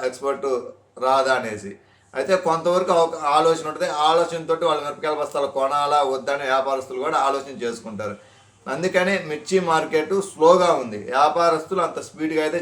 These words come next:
చేయలే-, చేయట్లేదు. మిరపకాయలు కొనుక్కొని ఏసీలో నిలబెట్టుకోవడానికి వ్యాపారస్తులు అయితే అంత స్పీడ్గా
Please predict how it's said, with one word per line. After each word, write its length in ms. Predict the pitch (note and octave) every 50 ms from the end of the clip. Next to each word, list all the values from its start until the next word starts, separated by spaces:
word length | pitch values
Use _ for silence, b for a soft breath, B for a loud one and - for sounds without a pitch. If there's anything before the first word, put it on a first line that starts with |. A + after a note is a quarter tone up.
| - D3
చేయలే-, 320 | C#3 C#3 C3+ B2+ A2+ G2 - - -
చేయట్లేదు. 520 | D3+ C#3+ D#3+ E3+ E3 D3 C#3 B2+ A2+ G2+ - - - A#2
మిరపకాయలు 440 | B2+ B2+ B2 - D3+ D3 D3 C#3+ - - C3
కొనుక్కొని 540 | C3 C3 B2+ - - C3+ C3 C3 G#2+ F#2+ - b b b b b b - A2+ C3
ఏసీలో 280 | C#3+ C#3 - D#3 D3 D3 C#3
నిలబెట్టుకోవడానికి 720 | C3 B2+ C3+ C3 C3 B2+ B2+ - C3 A#2+ A#2+ B2+ C3 C3 C#3 C3
వ్యాపారస్తులు 500 | C3+ C#3 C#3 C#3 C#3+ C#3 C3+ C#3 - C#3 D3+
అయితే 100 | D3 D#3
అంత 120 | C3+ B2+ B2
స్పీడ్గా 340 | - F#2+ B2 C#3 C3+ C#3 C#3+